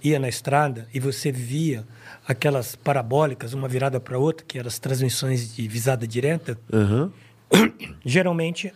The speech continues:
Speaker 1: as ondas eram transmitidas em U H F. O que é isso?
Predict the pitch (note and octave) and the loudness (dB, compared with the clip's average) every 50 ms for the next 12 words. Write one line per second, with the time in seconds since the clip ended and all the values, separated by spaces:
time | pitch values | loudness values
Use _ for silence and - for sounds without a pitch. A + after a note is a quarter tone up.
0 | - - D#3 C#3 D#3 D#3 E3 D#3+ D#3 D3+ E3 D#3 E3 D#3+ D#3 D#3 D#3+ D3 D#3 D3 | -2 0 0 2 2 0 0 0 0 0 0 0 -2 -2 -4 -4 -4 -2 -2 -4
1 | C#3+ - E3+ E3 E3 E3 D#3 E3 F3 F3 F3 F3 - - A3 A#3+ A3+ G3 F3+ E3+ | -2 -2 0 0 0 0 2 2 2 2 2 2 0 0 2 2 2 2 0 0
2 | C#3+ A2+ F#2+ - - - - - - - - _ _ _ - - - - - - | -2 -4 -6 -12 -16 -20 -20 -20 -20 -20 -20 _ _ _ -20 -20 -20 -16 -12 -8
3 | G#3+ - - B3 F3+ A#2+ - - - - | -2 2 4 4 4 4 0 -4 -12 -16